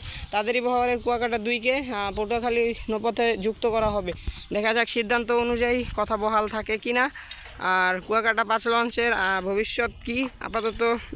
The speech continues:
এটাই বলার ছিল যে কুয়াকাটা পাঁচ আসছে, নতুন কু-, আহ, নদীপথে অভিষেক হবে কুয়াকাটা পাঁচ লঞ্চের, হয়তো খুব শীঘ্রই।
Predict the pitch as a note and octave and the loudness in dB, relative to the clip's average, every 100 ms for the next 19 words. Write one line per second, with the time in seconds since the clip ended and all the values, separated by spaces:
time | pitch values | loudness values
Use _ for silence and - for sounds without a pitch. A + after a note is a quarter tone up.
0 | - - F#3 A3 A#3+ - - - - - | -8 -6 0 2 2 -4 -12 -12 -12 -12
1 | - G3 G#3+ A3 G#3+ G#3 - A#3 A3 B3 | -6 0 2 4 2 -2 -6 -2 2 2
2 | G#3 F3+ F3 F3+ F#3 F#3 F3+ F#3+ - - | 0 0 -2 0 0 0 2 0 0 -8
3 | - F#3 G3+ - A#3+ A3+ A3 A3 G3+ G3 | -2 -2 -2 0 0 0 -2 -4 -4 -6
4 | - F3 F3 E3 - - - - - - | -6 -6 -6 -8 -10 -10 -10 -12 -12 -12
5 | - - - - - - G#3 A3+ A3 B3+ | -14 -12 -12 -10 -8 -4 -2 -2 -2 -2
6 | B3 A#3 A#3 A#3 G#3 - A3+ A3 C4 C#4 | 0 0 0 -2 -4 -4 -2 2 0 -2
7 | A3 G#3 G3+ G3 F#3+ G3+ F#3 D#3+ D#3 - | -4 -4 -4 -4 -6 -6 -6 -6 -10 -14
8 | - - - - - - - - - - | -16 -18 -16 -16 -16 -16 -18 -16 -16 -14
9 | B3+ G#3 G#3+ B3+ B3+ A#3 B3 G#3+ B3+ G#3+ | -4 -4 -2 -2 -2 -6 -10 -10 -10 -8
10 | F3+ D#3+ | -8 -10